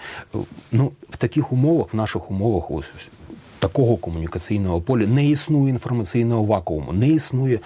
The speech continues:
відсутності інформації, буде заповнений чим завгодно, чутками, і вбросами інформаційними, чим завгодно буде заповнений.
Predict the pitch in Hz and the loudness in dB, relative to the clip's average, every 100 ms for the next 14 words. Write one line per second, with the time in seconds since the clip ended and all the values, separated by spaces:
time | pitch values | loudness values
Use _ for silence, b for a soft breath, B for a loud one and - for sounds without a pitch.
0 | B 120 - 160 139 120 98 110 98 - | B 0 2 2 2 0 -2 -2 -2 -2
1 | 98 101 92 - 69 90 135 131 120 127 | 0 0 0 -4 -6 0 2 2 2 0
2 | 151 143 123 98 90 123 113 110 85 104 | 0 2 2 0 -2 0 0 0 0 0
3 | 78 69 B B B - - 131 - 107 | -2 -8 B B B -6 -2 -2 0 0
4 | 107 95 - 277 - - - - 120 113 | 0 -2 -6 -12 -18 -20 -16 -6 0 2
5 | 98 - 123 113 98 110 120 127 120 113 | 0 -2 -4 -2 0 4 4 4 0 -2
6 | 104 90 - 98 87 98 95 92 - 151 | -2 -4 -4 -4 -2 -2 0 -2 0 2
7 | 123 113 135 120 113 117 117 120 - 104 | 2 0 0 0 0 2 2 0 0 0
8 | 92 73 67 | 0 -6 -10